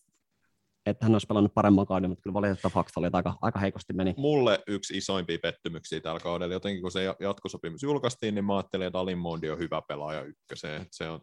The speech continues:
Speaker 2: tietenkin, niinku, hänellä on ihan selkeästi ne omat puutteet, mutta ajattelin, että hänen vahvuudet on niin isoja, että, että hän pärjäisi sitten sit ykkösessä, mutta ei, ei. Eikä hänellä sitten ehkä ollut käyttöäkään sen jälkeen, kun Atte Sihvonen löysi tuosta oman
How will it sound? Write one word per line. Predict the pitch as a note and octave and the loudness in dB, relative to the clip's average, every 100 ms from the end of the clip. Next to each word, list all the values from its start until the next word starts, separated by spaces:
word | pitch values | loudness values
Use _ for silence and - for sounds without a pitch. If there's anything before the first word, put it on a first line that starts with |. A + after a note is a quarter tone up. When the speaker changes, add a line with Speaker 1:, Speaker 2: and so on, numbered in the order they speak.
| _ | _
Speaker 2:
tietenkin, | E2 E2+ E2+ E2 | -8 -8 -8 -8
niinku, | D#2+ F2 - - | -4 -4 -4 -8
hänellä | F2+ F2 E2+ | -8 -4 -4
on | |
ihan | F2 | -2
selkeästi | G#2+ B2+ A2 G2+ G#2 | 4 6 6 2 2
ne | G2 | 0
omat | F#2+ F#2 - | 0 -2 -4
puutteet, | F#2 F2 F#2 F2+ | -6 -4 -4 -4
mutta | F2+ - | -4 -4
ajattelin, | F#2 - F2+ | -2 -2 -4
että | E2+ F2+ | -4 -4
hänen | F2+ F2 | -4 2
vahvuudet | A2 A2 G2 F2 F2 - | 2 2 0 -4 -6 -8
on | E2 | -8
niin | D#2+ D#2+ | -6 -6
isoja, | D#2+ E2 E2 | -8 -8 -8
että, | - F2 - _ _ - - - _ _ - | -8 -14 -14 _ _ -20 -20 -20 _ _ -16
että | - | -8
hän | D#2 | -4
pärjäisi | - E2 F2 E2+ - | 0 0 2 0 -2
sitten | - - E2+ - - _ _ _ | -10 -6 -6 -6 -20 _ _ _
sit | - F#2 | -6 -2
ykkösessä, | F2+ - F2 F2+ - | -2 -2 -4 -4 -6
mutta | F2+ F2+ | -2 2
ei, | F2+ F2 - _ - | 2 0 -6 _ -4
ei. | F2 E2+ - - - _ | -2 -2 -6 -20 -20 _
Eikä | A2 B2+ | 4 6
hänellä | C#3 C#3 | 6 4
sitten | C#3 B2+ | 4 2
ehkä | B2+ B2+ | 2 4
ollut | A#2 A#2+ | 2 4
käyttöäkään | A#2+ A2 G#2+ G2 F#2+ | 4 4 2 2 2
sen | F#2 F#2 | 0 0
jälkeen, | F2 F2+ F2+ | -2 -4 -2
kun | F#2 | -4
Atte | - E2 | -4 -6
Sihvonen | D#2+ D#2+ E2 | -6 -6 -6
löysi | D#2 D#2 F2 | -6 -6 -8
tuosta | E2 - | -10 -8
oman | E2+ F2 | -8 -8